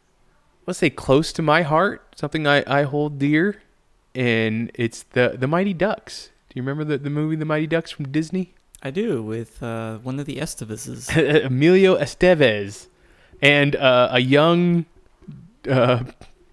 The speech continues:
Speaker 1: Pacey from Dawson's Creek. I forget what the guy's name is.
Speaker 2: Oh, yeah.
Speaker 1: Josh something. He ended up being in Fringe also.
Speaker 2: Yeah, yeah.
Speaker 1: Yeah. Uh, well, yes, um,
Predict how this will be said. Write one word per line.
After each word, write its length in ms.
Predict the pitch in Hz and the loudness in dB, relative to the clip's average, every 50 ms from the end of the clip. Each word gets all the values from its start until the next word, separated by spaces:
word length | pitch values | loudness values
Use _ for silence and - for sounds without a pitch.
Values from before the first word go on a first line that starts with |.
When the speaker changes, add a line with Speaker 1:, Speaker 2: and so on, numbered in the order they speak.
| _ _ _ _ - | _ _ _ _ -2
Speaker 1:
Pacey 480 | - - 147 147 160 - - 123 110 104 | 0 2 4 4 2 0 -2 -4 -4 -4
from 320 | 98 - 120 113 107 110 | -2 -2 -2 -2 -2 0
Dawson's 400 | 110 131 120 123 127 - 120 117 | 2 2 2 2 2 -2 -8 -6
Creek. 260 | - - 127 107 104 - | 0 0 2 2 4 2
I 80 | 120 | 0
forget 220 | 117 - - - 143 | 0 0 -2 -2 -2
what 120 | 120 127 | 0 0
the 80 | 131 117 | -2 0
guy's 260 | 120 117 113 117 120 | 2 2 0 0 0
name 240 | 117 107 107 107 104 | -2 -4 -4 -4 -6
is. 260 | 104 101 104 - _ - | -8 -8 -10 -12 _ -8
Speaker 2:
Oh, 160 | 135 131 120 104 - - 117 | -6 -6 -6 -8 -10 -14 -14
yeah. 80 | 113 - - - | -14 -14 -10 -2
Speaker 1:
Josh 1000 | - 127 110 113 117 120 117 - - - - - - - - - - - - - - | 2 4 4 6 4 4 2 -2 -6 -6 -8 -8 -10 -12 -14 -16 -18 -20 -20 -20 -18
something. 580 | - - - 120 110 - 107 107 101 98 101 - | -10 -2 -2 -2 -2 -2 -4 -4 -4 -6 -8 -8
He 220 | - 113 120 127 | -6 -4 -2 -2
ended 200 | 120 117 120 117 | 0 0 0 -2
up 40 | 113 | -2
being 200 | - 117 113 110 | 0 -2 0 0
in 80 | 107 104 | -2 -4
Fringe 480 | - - 120 117 117 117 117 113 113 131 | -2 -2 0 0 0 0 -2 -4 -4 -2
also. 600 | - 110 110 113 - - 123 120 117 117 117 - _ _ _ _ - | 0 0 0 -2 -2 -2 -2 -2 -2 -4 -6 -8 _ _ _ _ -12
Speaker 2:
Yeah, 280 | 139 127 123 120 117 113 | -6 -4 -4 -4 -4 -6
yeah. 460 | 113 117 110 110 113 98 85 - 107 127 - _ _ - _ _ - | -10 -12 -10 -8 -6 -6 -6 -8 -10 -12 -20 _ _ -20 _ _ 2
Speaker 1:
Yeah. 60 | 117 | 4
Uh, 220 | 123 123 120 113 - - | 4 6 4 4 2 2
well, 380 | 160 147 160 175 190 156 - _ _ _ _ _ _ _ _ _ _ | 2 4 4 4 2 -2 -6 _ _ _ _ _ _ _ _ _ _
yes, 480 | - 151 180 175 147 117 - - - - - | 2 4 6 6 4 4 0 -4 -14 -8 -2
um, 560 | 156 127 127 120 117 117 110 107 104 98 95 | 0 2 4 4 2 2 0 -2 -4 -6 -6